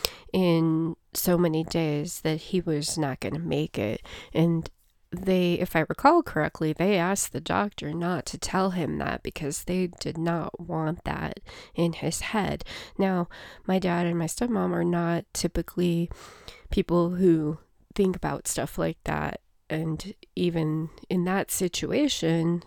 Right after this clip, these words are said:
they thought, "Oh gosh, you know, don't tell him that. We don't want that to make him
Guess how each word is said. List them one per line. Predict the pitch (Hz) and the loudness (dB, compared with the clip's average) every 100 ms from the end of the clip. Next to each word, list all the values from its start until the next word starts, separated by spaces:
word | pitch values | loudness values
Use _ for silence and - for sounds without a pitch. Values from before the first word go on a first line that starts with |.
| - | -2
they | 170 165 | 0 0
thought, | - 151 143 - | 0 -2 -2 0
"Oh | 175 180 | 0 2
gosh, | 185 175 - 170 - | 2 0 -2 -4 -2
you | 175 | -2
know, | 160 147 151 170 - | -2 -2 -4 -8 -12
don't | - 202 - | -4 -2 -2
tell | - 190 208 | -2 0 2
him | 165 | 4
that. | 151 151 | 2 2
We | 170 | 2
don't | 165 147 | 4 2
want | 151 156 | 0 -2
that | - - | -6 -4
to | 175 | -2
make | 165 - | -4 -4
him | 143 | -8